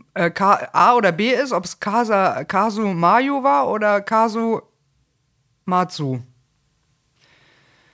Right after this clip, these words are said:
Es, ich glaub, es ist aber B gewesen.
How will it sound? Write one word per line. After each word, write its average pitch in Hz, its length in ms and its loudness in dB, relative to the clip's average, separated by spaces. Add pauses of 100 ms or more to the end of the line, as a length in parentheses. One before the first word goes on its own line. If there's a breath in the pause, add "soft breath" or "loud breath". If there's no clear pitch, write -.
(1400 soft breath)
Es, - 340 -10 (220)
ich - 220 -12
glaub, 196 220 2
es 233 120 -6
ist 220 160 -4
aber 190 200 2
B 170 200 0
gewesen. 131 520 -2